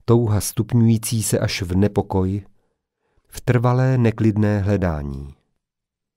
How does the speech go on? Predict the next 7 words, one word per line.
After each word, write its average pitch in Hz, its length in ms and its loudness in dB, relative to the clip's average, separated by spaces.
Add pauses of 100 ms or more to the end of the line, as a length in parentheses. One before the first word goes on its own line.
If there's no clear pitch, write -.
(640)
Nedala 123 340 4
se - 160 -2
utišit - 480 -4
ničím, 123 840 -2
co - 180 -4
poskytovala 101 720 -2
země. 69 400 -6